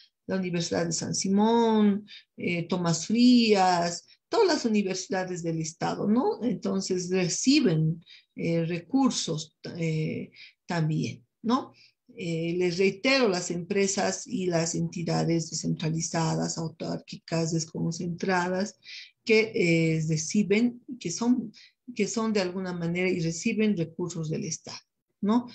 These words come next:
¿Qué es recibir recursos del Estado? ¿Con qué se les paga a los servidores públicos? ¿Con qué se,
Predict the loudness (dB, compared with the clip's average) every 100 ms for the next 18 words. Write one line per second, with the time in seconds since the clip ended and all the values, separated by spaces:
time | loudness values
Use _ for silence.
0 | -20 _ 4 6 6 4 0 0 0 2
1 | 0 -2 -4 -2 -2 -2 -2 -4 -4 0
2 | 4 4 4 4 4 4 2 0 -4 -2
3 | 2 2 0 -8 _ -12 -12 -12 -12 -10
4 | -10 -12 -14 _ _ -20 -18 -16 0 4
5 | 4 4 0 2 0